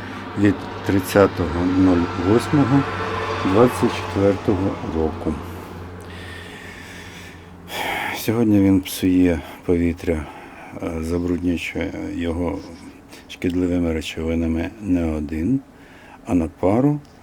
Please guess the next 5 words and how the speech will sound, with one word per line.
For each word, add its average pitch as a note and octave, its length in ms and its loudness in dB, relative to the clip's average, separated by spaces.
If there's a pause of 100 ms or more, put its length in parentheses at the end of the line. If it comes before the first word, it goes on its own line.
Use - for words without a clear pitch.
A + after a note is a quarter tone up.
(240)
із C3+ 460 -2
заводом G2 720 -2
Полімін. D#2+ 580 0 (960)
Подивимось, F2+ 880 -4 (800)
як F2+ 460 0